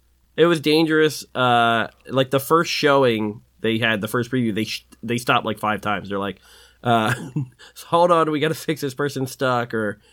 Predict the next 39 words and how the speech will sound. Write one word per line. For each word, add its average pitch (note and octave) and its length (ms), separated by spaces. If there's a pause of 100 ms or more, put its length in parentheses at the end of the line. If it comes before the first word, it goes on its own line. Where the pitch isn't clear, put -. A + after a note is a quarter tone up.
(160)
you C#3 140
know, A#2 140
"This B2+ 140
person C3 320
got A#2 200
hurt," A#2+ 380
and, G#2+ 220 (560)
like, C3 180
the C3 80
one C3+ 160
girl C3 180
hit C3 140
her A#2+ 100
head A#2+ 220
and A#2 80
got A2+ 120
a - 20
concussion A2 800
and G#2 140
didn't A2 160
tell A#2 140
anybody, A2 420
and G2 80
then G#2+ 120
did, G#2 280
uh, G2 60
like, G2+ 160
another G2 280
show G#2 300
the G#2 80
next G#2 220
day, G2+ 420
and F2 200
she G2+ 120
was, F#2+ 80
like, F#2 120
swinging G#2 300
around G2+ 440
and F#2 140